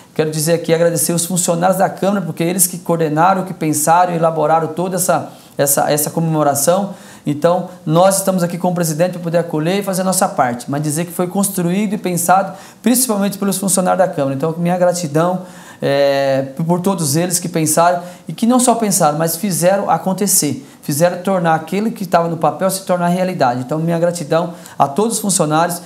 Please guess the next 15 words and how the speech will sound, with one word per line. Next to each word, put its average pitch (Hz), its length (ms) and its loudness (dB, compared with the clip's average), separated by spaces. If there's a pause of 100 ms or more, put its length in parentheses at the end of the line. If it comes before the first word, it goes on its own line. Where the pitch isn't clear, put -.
(180)
e 165 40 6
a 165 60 4
todas 196 300 -4
aquelas 190 180 -2
pessoas 175 460 -2
que 180 100 -6
fizeram 170 400 0
parte 156 320 0
da 170 80 -2
história 156 340 0
dos 151 100 -6
setenta 156 340 -2
anos 147 260 0 (260)
da 160 120 2
Câmara. 151 400 0